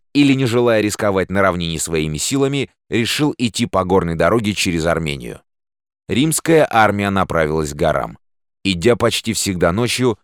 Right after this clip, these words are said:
выбирая самые трудные дороги и самые болотистые места, куда парфянский царь не мог двинуть свою кавалерию. Еще бы одно последнее усилие,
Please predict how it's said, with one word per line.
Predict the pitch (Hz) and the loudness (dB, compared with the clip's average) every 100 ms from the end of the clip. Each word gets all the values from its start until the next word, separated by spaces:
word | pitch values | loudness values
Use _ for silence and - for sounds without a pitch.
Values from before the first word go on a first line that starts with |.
| _ - | _ -2
выбирая | 131 113 117 107 | 2 4 4 2
самые | - 131 131 123 | 2 0 -2 -2
трудные | 110 101 87 87 | -2 -2 -2 0
дороги | 90 117 123 | 2 2 2
и | 123 123 | -2 -2
самые | 107 123 123 127 117 | -2 0 0 0 0
болотистые | 98 92 90 85 - 87 | 2 2 -2 -4 -6 -4
места, | 80 80 - 123 | -4 -4 -2 -2
куда | 120 131 127 | 0 2 4
парфянский | 101 101 - 90 78 - | 4 2 0 -2 -2 -8
царь | 87 - 135 120 - | -4 0 0 -2 -6
не | 110 113 | -4 0
мог | 131 135 | 0 0
двинуть | 107 95 110 107 | -2 -2 0 0
свою | - 95 90 85 | -2 0 0 0
кавалерию. | 90 82 78 65 55 - _ _ _ _ _ - | 0 0 0 -4 -8 -14 _ _ _ _ _ -8
Еще | 107 113 - 156 | -4 -2 2 2
бы | 139 | 4
одно | 131 117 120 127 | 2 0 0 0
последнее | 117 - 113 95 92 | 0 0 -2 0 -2
усилие, | 87 98 - 143 139 117 | -2 -2 0 2 2 2